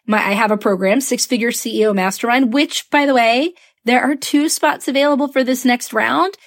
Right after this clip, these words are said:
that starts in mid-July. And so if you want in, this is your time. I mean, almost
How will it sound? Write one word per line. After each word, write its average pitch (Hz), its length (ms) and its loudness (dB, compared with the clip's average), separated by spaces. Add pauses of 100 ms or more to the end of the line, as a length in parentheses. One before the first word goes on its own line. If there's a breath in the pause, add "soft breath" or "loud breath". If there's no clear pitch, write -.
(180 soft breath)
that 208 140 -6
starts 226 360 -2
in 196 160 0
mid-July. 220 920 0
And 202 160 -4
so 185 380 -4
if 175 200 -10
you 220 120 0
want 330 220 2
in, 226 500 2 (400 soft breath)
this 202 160 -2
is 254 120 0
your 285 120 2
time. 202 600 0
I - 80 -4
mean, 220 160 -4
almost 247 320 -2